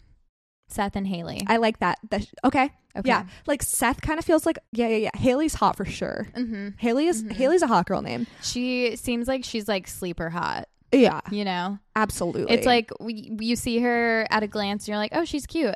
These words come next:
Speaker 1: And then you look at her and you're like, "Oh my God, you're fucking beautiful."
Speaker 2: Yeah.
Speaker 1: I love people who just have, like, a unique beauty where it takes you a set, like, you know, just at a glance, like, that they're attractive. But then
Speaker 2: Mm-hmm.
Speaker 1: when you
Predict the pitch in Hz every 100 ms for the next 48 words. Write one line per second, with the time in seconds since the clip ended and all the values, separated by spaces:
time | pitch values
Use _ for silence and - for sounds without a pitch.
0 | - 214 208 208 202 214 220 202 190 190
1 | 180 180 - - 190 185 185 190 196 190
2 | 185 - 196 269 370 233 196 196 180 214
3 | - 339 370 233 170 196 320 - 202 180
4 | 180 180 - - - - 269 226 214 240
5 | 233 233 240 240 214 202 202 202 208 214
6 | 208 208 202 196 185 180 175 180 - 175
7 | 170 175 185 180 180 175 185 - 185 -
8 | - 185 180 175 190 - 175 - 185 -
9 | - _ _ _ _ _ _ - - 214
10 | 214 214 208 202 208 196 208 208 202 185
11 | 196 190 190 190 180 - 185 185 185 202
12 | 180 - 233 233 - 208 233 208 202 196
13 | 190 190